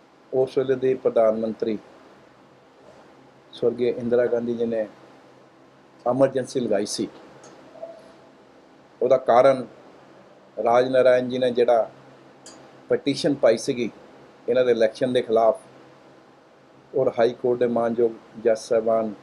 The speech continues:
ਸਿਨਹਾ ਸਾਹਿਬ ਨੇ ਉਹਨਾਂ ਦੇ ਖਿਲਾਫ ਇਹ verdict ਦਿੱਤਾ ਸੀ ਕਿ ਇਹਨਾਂ ਦਾ ਇਲੈਕਸ਼ਨ ਰੱਦ ਕੀਤਾ ਜਾਂਦਾ ਵਾ ਔਰ ਇਹਨਾਂ ਨੂੰ ਵੀਹ ਦਿਨ ਦੀ ਮੋਹਲਤ ਦਿੱਤੀ ਜਾਂਦੀ ਹੈ ਕਿ ਇਹ ਸੁਪਰੀਮ ਕੋਰਟ ਦੇ ਵਿੱਚ ਅਪੀਲ ਕਰ ਸਕਦੇ ਆ। ਬਾਰਾਂ ਜੂਨ ਨੂੰ ਫੈਸਲਾ ਆਇਆ, ਚੌਵੀ ਜੂਨ ਨੂੰ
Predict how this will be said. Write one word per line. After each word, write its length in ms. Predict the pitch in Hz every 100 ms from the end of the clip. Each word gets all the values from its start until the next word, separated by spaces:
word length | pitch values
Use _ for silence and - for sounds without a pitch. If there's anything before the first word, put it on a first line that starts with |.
| -
ਸਿਨਹਾ 260 | - 127 123
ਸਾਹਿਬ 320 | - 120 117
ਨੇ 120 | 113
ਉਹਨਾਂ 220 | 117 117 117
ਦੇ 80 |
ਖਿਲਾਫ 760 | 110 110 107 104 - - - -
ਇਹ 60 | 104
verdict 320 | 110 117 120
ਦਿੱਤਾ 280 | - - 110
ਸੀ 220 | 127 120
ਕਿ 160 | 123
ਇਹਨਾਂ 160 | 120 120
ਦਾ 60 | 117
ਇਲੈਕਸ਼ਨ 460 | 113 - 123 113 101 - - - - - _ _ _ -
ਰੱਦ 160 | 120 -
ਕੀਤਾ 220 | 131 135
ਜਾਂਦਾ 300 | 120 120 120 127
ਵਾ 140 | 127 - - - - - -
ਔਰ 100 | 123
ਇਹਨਾਂ 200 | 131 135
ਨੂੰ 100 | 135 117
ਵੀਹ 160 | 143 147
ਦਿਨ 180 | 147
ਦੀ 120 | 131 123
ਮੋਹਲਤ 320 | 117 135 131
ਦਿੱਤੀ 220 | - 120
ਜਾਂਦੀ 340 | 110 104 120 123
ਹੈ 40 |
ਕਿ 220 | - 120
ਇਹ 60 | 117 -
ਸੁਪਰੀਮ 440 | - 143 - 143 147
ਕੋਰਟ 200 | 143 127
ਦੇ 80 | 120
ਵਿੱਚ 180 | 120 -
ਅਪੀਲ 280 | - 120 117 110
ਕਰ 100 | 98
ਸਕਦੇ 320 | - - 90
ਆ। 100 | 80 - - - - - - - - - - - -
ਬਾਰਾਂ 300 | - 123 156 160
ਜੂਨ 240 | 156 160
ਨੂੰ 120 | 160
ਫੈਸਲਾ 380 | 147 127 127 151
ਆਇਆ, 340 | 147 147 143 135 - - - -
ਚੌਵੀ 340 | 156 160 175
ਜੂਨ 300 | 143 135 143
ਨੂੰ 220 | 139 131